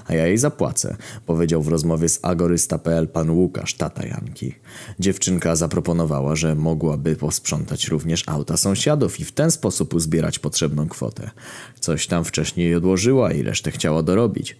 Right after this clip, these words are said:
Zgodziliśmy się. Napisaliśmy ogłoszenie, wydrukowaliśmy około czterdziestu sztuk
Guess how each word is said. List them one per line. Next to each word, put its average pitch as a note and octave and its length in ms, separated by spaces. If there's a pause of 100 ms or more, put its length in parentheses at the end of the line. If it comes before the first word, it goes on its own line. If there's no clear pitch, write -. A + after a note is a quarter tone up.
Zgodziliśmy D#4+ 680
się. - 220 (280)
Napisaliśmy D#2+ 680
ogłoszenie, E2 580
wydrukowaliśmy D#2+ 840
około E2 280
czterdziestu E2 600
sztuk G#2 320